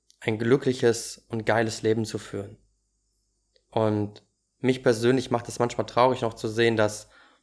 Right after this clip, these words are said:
Menschen nicht ihr wahres Potenzial entfalten, aber auch da zu sehen, dass man darüber nicht urteilt, sondern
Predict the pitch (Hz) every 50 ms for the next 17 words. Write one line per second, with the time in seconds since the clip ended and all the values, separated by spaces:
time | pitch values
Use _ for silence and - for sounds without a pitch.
0 | _ _ _ _ _ _ _ _ - 123 120 - - 123 120 123 135 120 - -
1 | - _ - _ _ _ _ _ _ _ _ _ _ _ _ _ _ _ _ _
2 | _ _ - 113 113 117 120 113 - - - 107 113 107 - - - 127 139 135
3 | 113 - - - 101 101 101 - - - 104 - - - - - _ _ _ -
4 | 110 107 110 107 104 - - 110 117 - - 123 110 110 123 131 131 123 131 139
5 | 143 143 - _ _ _ _ _ _ _ _ _ _ _ - 110 110 107 - -
6 | - - - _ 117 117 110 113 110 117 110 110 107 104 - - - - 131 139
7 | 139 143 - 113 110 107 110 107 - - - - _ _ _ _ _ - - 117
8 | 113 110 107 107 110 104 104 104 104 104 104